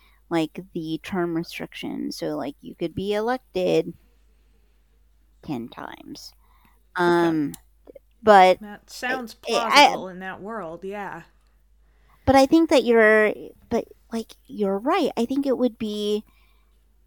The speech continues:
Speaker 1: so interesting to see how these dynamics, because,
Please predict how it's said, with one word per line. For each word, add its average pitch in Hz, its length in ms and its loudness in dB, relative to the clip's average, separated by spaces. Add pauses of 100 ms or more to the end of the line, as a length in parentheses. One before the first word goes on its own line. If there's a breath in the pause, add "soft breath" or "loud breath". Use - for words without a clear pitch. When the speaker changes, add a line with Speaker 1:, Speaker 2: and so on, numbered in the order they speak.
(320)
Speaker 1:
so 196 1000 0 (200)
interesting 220 760 -2
to 190 120 -12
see 196 460 -2
how 165 720 0 (680)
these 196 240 -6
dynamics, 247 460 0
because, 254 260 2